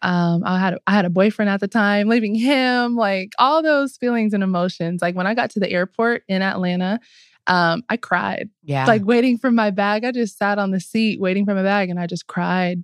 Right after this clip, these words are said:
Speaker 1: But
Speaker 2: Yeah.
Speaker 1: um, got my bags and then I was like, "Okay, I'm ready to start this new chapter."
Speaker 2: Yeah. Let's talk a little bit about how it feels to try to maintain a personal life when you are constantly on the road,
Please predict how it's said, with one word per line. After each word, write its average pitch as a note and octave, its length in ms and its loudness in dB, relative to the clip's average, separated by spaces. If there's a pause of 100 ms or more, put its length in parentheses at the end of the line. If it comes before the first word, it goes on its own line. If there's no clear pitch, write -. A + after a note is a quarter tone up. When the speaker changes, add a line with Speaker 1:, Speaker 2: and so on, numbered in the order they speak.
Speaker 1:
But F3 220 0
Speaker 2:
Yeah. C3 60 -8 (540)
Speaker 1:
um, E3+ 600 0 (100)
got G#3 160 0
my A#3+ 100 0
bags G3 520 0
and F3+ 140 -2
then F#3 500 -4
I G3 100 0
was G3+ 100 -4
like, G3+ 140 -2
"Okay, A#3+ 160 -4
I'm G#3+ 160 2
ready G3 140 0
to G#3+ 60 2
start G3+ 240 -4
this G3 180 -4
new G3 100 -2
chapter." G#3 480 -10 (120)
Speaker 2:
Yeah. C#3 440 2
Let's F3 260 0
talk E3+ 240 2
a D#3+ 40 -8
little D#3 200 0
bit C#3 280 0
about C3 560 0
how C3+ 580 0
it C#3 220 -8
feels C3+ 480 -4
to C#3 180 -6
try C3 380 -2
to C3+ 100 -4
maintain B2 640 -6
a B2+ 60 -6
personal B2+ 480 -4
life A#2 300 -2
when B2+ 180 -2
you B2+ 140 0
are B2 80 0
constantly C3 680 0
on B2 160 0
the A#2+ 100 0
road, A#2+ 560 0